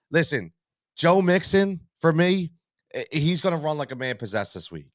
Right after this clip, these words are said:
You know, he wanted to play last week. Obviously, concussion protocol. You saw him before that, those, those first two weeks before the, the concussion, he really started to, to come on finally to Joe Mixon that everybody lo-, you know, wanted to love.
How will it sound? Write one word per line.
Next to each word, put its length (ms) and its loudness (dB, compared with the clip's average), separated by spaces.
You 80 -8
know, 100 -2
he 100 -4
wanted 260 -2
to 60 -16
play 220 2
last 360 0
week. 320 -4
Obviously, 380 -4
concussion 460 -2
protocol. 600 0
You 100 -14
saw 380 -2
him 120 -6
before 360 -10
that, 280 0
those, 260 -4
those 360 -4
first 400 -2
two 140 -2
weeks 280 -2
before 360 -4
the, 160 -6
the 80 -2
concussion, 520 -4
he 180 -8
really 460 -2
started 440 0
to, 180 -6
to 100 -4
come 300 0
on 200 2
finally 420 0
to 100 0
Joe 280 -2
Mixon 340 -6
that 140 -6
everybody 400 2
lo-, 280 -2
you 100 2
know, 120 2
wanted 360 0
to 40 -2
love. 260 2